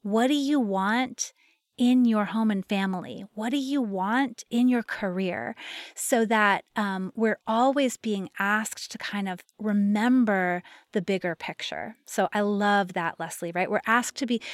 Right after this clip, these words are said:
'cause sometimes, you know, I'll say, "What do you want?" And you're like, "I don't know, everything's fine." But a more specific question, "Well, what do you want with regard to, like,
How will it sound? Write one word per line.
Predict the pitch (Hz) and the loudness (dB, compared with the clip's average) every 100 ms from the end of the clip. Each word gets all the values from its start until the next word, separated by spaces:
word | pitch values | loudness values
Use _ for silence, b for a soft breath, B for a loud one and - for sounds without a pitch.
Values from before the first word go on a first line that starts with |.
| B | B
'cause | - 269 | -2 2
sometimes, | 339 339 349 269 | 2 2 2 2
you | |
know, | 240 220 | 4 2
I'll | |
say, | 226 226 220 B - | 2 0 0 B 0
"What | 302 | 4
do | |
you | 339 | 4
want?" | 320 359 | 4 2
And | 269 | 2
you're | 269 | 2
like, | 285 | 2
"I | 339 | 0
don't | 539 440 | 0 4
know, | 269 | 4
everything's | 277 330 370 359 - | 4 0 -2 -2 -2
fine." | - 302 320 233 139 226 - _ | -2 0 2 0 -4 -10 -12 _
But | - 240 | 2 4
a | |
more | 226 214 | 6 4
specific | 190 - 202 - 311 - 349 | 0 -4 -4 0 2 2 0
question, | - 196 185 - 185 76 254 285 302 B 247 B B B | -2 -6 -6 -6 -4 -2 -2 -2 -4 B -20 B B B
"Well, | 359 392 427 427 427 - _ _ _ _ _ _ | -2 0 2 2 -2 -6 _ _ _ _ _ _
what | 240 320 | 0 2
do | 440 | 4
you | 508 320 | 2 4
want | 254 294 311 | 4 4 2
with | 254 240 | -2 -4
regard | 254 220 202 247 | -4 -4 -4 -4
to, | - 277 | -4 -2
like, | 240 214 | -2 -2